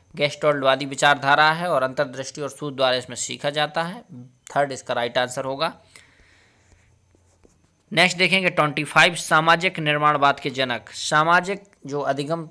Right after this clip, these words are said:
चीज़ें हैं, सामाजिक संज्ञान की चीज़ें हैं, वो ज़्यादातर vygotsky ने दी हैं, इसलिए हमारा राइट आंसर होगा ए, vygotsky। निम्न में से कौन विकास की विशेषता नहीं है? कई चीज़ें किताबों में देखी मैंने, लेकिन इसका ज़्यादातर आंसर अनियंत्रित और स्वतंत्र है। इसका फोर्थ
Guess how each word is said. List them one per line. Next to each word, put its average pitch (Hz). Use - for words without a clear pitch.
चीज़ें 143
हैं, 156
सामाजिक 139
संज्ञान 139
की 143
चीज़ें 131
हैं, 147
वो 156
ज़्यादातर 135
vygotsky 123
ने 139
दी 139
हैं, 151
इसलिए 131
हमारा 127
राइट 123
आंसर 120
होगा 139
ए, 131
vygotsky। 135
निम्न 185
में 185
से 185
कौन 185
विकास 160
की 165
विशेषता 151
नहीं 139
है? -
कई 180
चीज़ें 185
किताबों 156
में 156
देखी 147
मैंने, 165
लेकिन 147
इसका 147
ज़्यादातर 139
आंसर 135
अनियंत्रित 139
और 131
स्वतंत्र 147
है। 156
इसका -
फोर्थ 147